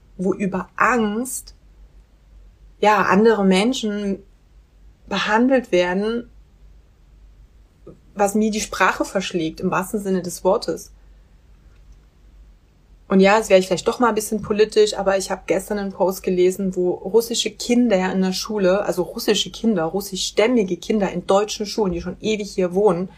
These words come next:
geschlagen und gemobbt werden, weil sie russisch sind. Was bitte können Kinder dafür,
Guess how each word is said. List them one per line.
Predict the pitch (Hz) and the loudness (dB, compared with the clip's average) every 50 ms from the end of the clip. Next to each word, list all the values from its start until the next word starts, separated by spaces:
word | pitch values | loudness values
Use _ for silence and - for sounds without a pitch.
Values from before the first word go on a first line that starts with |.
| - - - - - - - - _ _ _ | -20 -20 -18 -16 -16 -18 -18 -20 _ _ _
geschlagen | - 202 196 - - 226 202 190 196 220 - 240 233 | 2 2 2 2 2 2 2 2 4 2 2 2 2
und | 220 185 180 190 190 | 0 0 0 -2 -2
gemobbt | - 190 190 196 196 233 277 - - - - | -2 -2 0 2 4 4 2 0 -2 -2 0
werden, | 180 175 175 180 185 180 | 0 0 2 0 0 -2
weil | 170 170 | -2 -2
sie | 175 - 190 | -4 -4 -6
russisch | 175 175 - 214 269 269 - 254 - - - | -6 0 2 2 2 4 2 -2 -2 -2 -6
sind. | - 180 180 190 220 240 - - - - - - - - | -4 -4 -2 -2 -4 -6 -8 -14 -20 -20 -20 -20 -2 -2
Was | 196 190 - | -2 0 0
bitte | - 240 226 220 | -2 -2 -2 -2
können | - - 220 208 208 | -2 -2 -2 -2 -2
Kinder | 208 - 247 285 320 330 320 285 | -4 -2 2 4 4 6 6 4
dafür, | 247 226 233 - - - - 277 262 208 185 196 226 - - | 2 0 -2 -6 -8 -6 -2 2 2 2 2 2 0 -4 -6